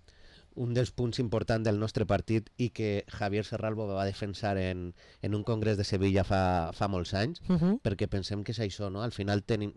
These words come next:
Speaker 1: tots els militants tenen el mateix dret i tenen el dret a decidir. Eh, n'hi hauran primàries, bueno, ara n'hi ha, conforme has dit,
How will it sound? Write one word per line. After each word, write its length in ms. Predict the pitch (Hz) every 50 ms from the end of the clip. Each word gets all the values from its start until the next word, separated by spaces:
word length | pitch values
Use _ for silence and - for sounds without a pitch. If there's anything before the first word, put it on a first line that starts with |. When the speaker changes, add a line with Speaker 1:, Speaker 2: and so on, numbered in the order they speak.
| - -
Speaker 1:
tots 280 | - - 113 - - -
els 320 | 110 107 104 101 98 -
militants 500 | 120 110 107 104 104 95 - 107 104 98
tenen 240 | - 113 104 101 101
el 60 | 101
mateix 340 | 101 104 98 - 101 98 98 87
dret 240 | 98 110 123 170 - - - - - - - - -
i 160 | - 131 117
tenen 260 | 101 - 107 104 104 104
el 160 | 104 101 95 87
dret 320 | 98 107 107 104 101 - -
a 180 | - - 101 104
decidir. 520 | 95 95 87 - 98 90 101 117 107 92 - _ _ _ _ - - - - - - - -
Eh, 640 | - 117 110 101 101 98 101 98 98 98 98 95 80 -
n'hi 120 | 107 107
hauran 260 | 95 98 98 110 110
primàries, 640 | 104 - 110 107 110 110 107 107 107 107 104 - - - - - - - _ -
bueno, 280 | 135 135 123 95 - -
ara 220 | - 107 110 113 117
n'hi 120 | 113 117 113
ha, 460 | 107 107 107 107 104 101 101 101 101
conforme 400 | - - 104 101 - 110 107 107
has 80 | 107 107
dit, 220 | 104 113 110 -